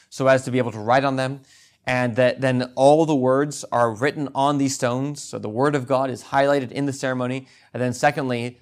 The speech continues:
the ceremony is, is fulfilled, it's completed, it's consummated by the offering of sacrifices. So we'll look at,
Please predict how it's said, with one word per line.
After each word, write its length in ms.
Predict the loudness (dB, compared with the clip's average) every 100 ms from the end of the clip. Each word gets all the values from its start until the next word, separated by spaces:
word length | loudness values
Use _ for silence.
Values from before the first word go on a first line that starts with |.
| -12
the 80 | -6
ceremony 540 | 0 0 2 0 -2
is, 340 | -4 -8 -12 -6
is 320 | -4 -4 -6
fulfilled, 520 | -10 -6 0 4 4
it's 140 | 0 -6
completed, 580 | -12 -4 0 0 -2 -6 _ _ _ _
it's 300 | -10 -10 -12
consummated 680 | -4 -2 0 0 0 0 0
by 220 | 2 2
the 140 | 2 0
offering 600 | 0 0 0 -4 -4 -8 -8
of 320 | -6 -6 -8
sacrifices. 760 | -2 0 0 -2 -2 -4 -6
So 120 | -6 -2
we'll 180 | 2
look 180 | 2 0 -2
at, 260 | -4 -4